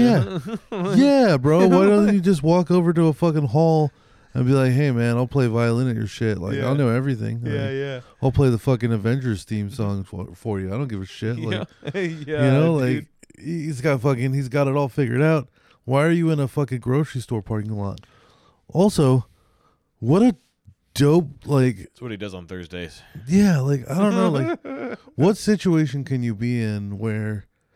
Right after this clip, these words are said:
Speaker 1: you're on the street begging for money, but you're doing it with a violin and dressed in, like, a super nice
Speaker 2: Yeah.
Speaker 1: suit?
Speaker 2: Yeah, like, the suit and the violin combined. Was the violin in good shape that it looked like?
Speaker 1: Yeah.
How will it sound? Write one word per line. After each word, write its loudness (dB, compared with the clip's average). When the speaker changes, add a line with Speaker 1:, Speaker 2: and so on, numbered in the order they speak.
Speaker 1:
you're -2
on 0
the 0
street -4
begging 0
for -6
money, -2
but 0
you're -2
doing 0
it -2
with -2
a 0
violin -2
and -6
dressed -6
in, -10
like, -8
a -12
super -10
nice -8
Speaker 2:
Yeah. 0
Speaker 1:
suit? -12
Speaker 2:
Yeah, -2
like, -4
the -8
suit -8
and -8
the -8
violin -8
combined. -10
Was -10
the -14
violin -8
in -14
good -12
shape -12
that -14
it -16
looked -16
like? -10
Speaker 1:
Yeah. 0